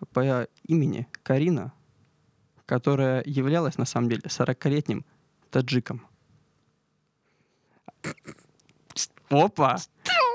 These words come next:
И когда он мне рассказал, что первое дело, что он проснулся, он увидел Карину, девушку невероятной красоты, с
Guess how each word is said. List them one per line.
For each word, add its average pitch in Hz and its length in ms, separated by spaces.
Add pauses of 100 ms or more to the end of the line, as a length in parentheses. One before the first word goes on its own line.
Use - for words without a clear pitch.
И 151 160
когда 180 360
он 180 180
мне 170 280
рассказал, 151 680
что - 260
первое 147 380
дело, 135 200
что 139 180
он 135 80
проснулся, - 500
он 135 140
увидел 131 340
Карину, 156 560 (640)
девушку 131 680 (140)
невероятной 139 760
красоты, 139 640 (1300)
с - 260